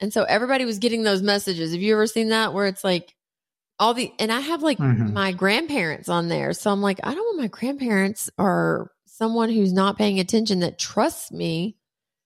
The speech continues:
Speaker 1: to click on this link and then them get hacked." And then
Speaker 2: Mm.
Speaker 1: I was very nice about it. I was like,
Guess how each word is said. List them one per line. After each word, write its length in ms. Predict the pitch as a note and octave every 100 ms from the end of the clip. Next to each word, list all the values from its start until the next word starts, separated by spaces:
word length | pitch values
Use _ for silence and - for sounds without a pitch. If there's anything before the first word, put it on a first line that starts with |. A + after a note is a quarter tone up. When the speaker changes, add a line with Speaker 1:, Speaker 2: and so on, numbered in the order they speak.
| _
Speaker 1:
to 80 | -
click 220 | A#3 C#4+
on 120 | C4+
this 180 | A#3 G3+
link 460 | F#3+ A3+ E4 C4 -
and 100 | - A3
then 120 | C4
them 160 | D4 C4
get 180 | - F#3
hacked." 460 | A#3 C#4+ - -
And 200 | - G#3+ A3+
then 480 | A#3 A3 G#3 F#3 - _
Speaker 2:
Mm. 300 | A3 B2+ G#2+ - _ _ _ _ _ _
Speaker 1:
I 120 | -
was 160 | A3+ B3
very 300 | G3+ B3+ D#4
nice 320 | A3+ B3+ F4+
about 240 | A#3+ G3 F#3+
it. 20 |
I 40 |
was 100 | G3
like, 220 | G3 F3+